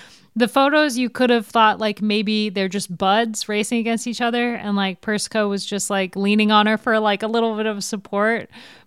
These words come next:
But it was definitely, like, a little bit of a messy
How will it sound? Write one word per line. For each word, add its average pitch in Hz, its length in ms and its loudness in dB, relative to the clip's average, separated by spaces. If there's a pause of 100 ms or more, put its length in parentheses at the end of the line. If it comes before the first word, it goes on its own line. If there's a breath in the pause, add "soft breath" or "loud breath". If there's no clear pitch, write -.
But 220 400 4
it 226 80 0
was 220 220 2
definitely, 233 340 0
like, 190 260 -2
a 190 80 -10
little 196 240 -2
bit 190 140 0
of 175 140 -4
a 180 40 -6
messy 185 600 -4